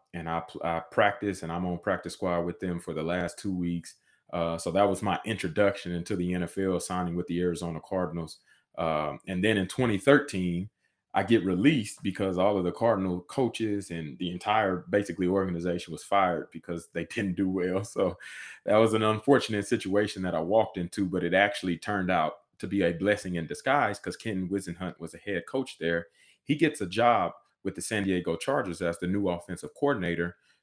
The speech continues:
Whenever I was released by the Cardinals, the first day that, or even in that same day after I was released, I was claimed off waivers by the San Diego Chargers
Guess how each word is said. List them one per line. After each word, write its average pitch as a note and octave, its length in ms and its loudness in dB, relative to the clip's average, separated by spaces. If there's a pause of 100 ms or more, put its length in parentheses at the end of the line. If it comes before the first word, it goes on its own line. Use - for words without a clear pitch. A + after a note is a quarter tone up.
(140)
Whenever F#2+ 360 2
I B2+ 100 8
was A#2 220 0
released A2 460 -2
by E2+ 140 0
the F2+ 100 -6
Cardinals, F#2+ 640 -2 (400)
the F2 140 -8
first C#3+ 640 0
day G#2+ 480 2 (520)
that, F#2 400 2
or G#2 260 4
even C#3+ 280 2
in D3 180 2
that C#3 180 2
same C#3+ 360 -2
day C3 240 2
after A2+ 220 -2
I G#2 100 0
was F2+ 200 -4
released, F#2+ 460 -4 (280)
I G#2+ 60 2
was G#2+ 160 -2
claimed C#3 440 -2
off A#2 200 2
waivers G2+ 420 -4
by G2 140 -2
the F#2+ 100 -8
San G2+ 240 -8
Diego F2+ 360 -4
Chargers E2+ 540 -6